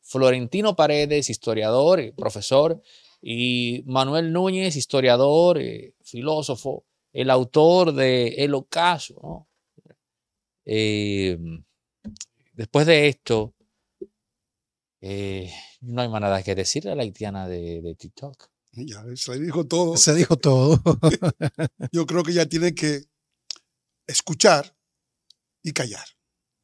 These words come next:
Speaker 2: <laughs>
Speaker 3: Y yo le digo, estudiar y aprender.
Speaker 1: Señores, gracias por llegar a la parte final de,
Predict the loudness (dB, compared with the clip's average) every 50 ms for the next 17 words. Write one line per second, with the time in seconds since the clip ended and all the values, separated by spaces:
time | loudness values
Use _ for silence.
0 | -20 -20 _ _ _ _ _ _ _ _ _ _ _ _ _ _ -6 -6 -6 -6
1 | -6 -12 -12 _ _ -14 -14 -14 _ _ _ _ _ _ _ -16 _ 2 4 6
2 | 6 8 8 8 8 8 8 8 8 8 6 4 0 _ 2 2 2 4 4 2
3 | 2 4 6 8 8 8 6 4 2 0 -2 -2 -2 -2 -4 -2 -2 -4 -6 -8
4 | -10 -14 _ _ _ _ _ _ _ _ _ _ _ _ _ _ _ _ -4 -2
5 | 0 2 2 0 0 -2 0 0 0 0 0 -2 -2 -2 0 0 0 0 0 0
6 | 0 0 -2 -2 -2 -4 -4 -4 -10 -12 -10 -10 -6 -4 -4 -4 -4 -4 -6 -8
7 | -6 -6 -6 -4 -6 -6 -8 -8 -10 -12 -14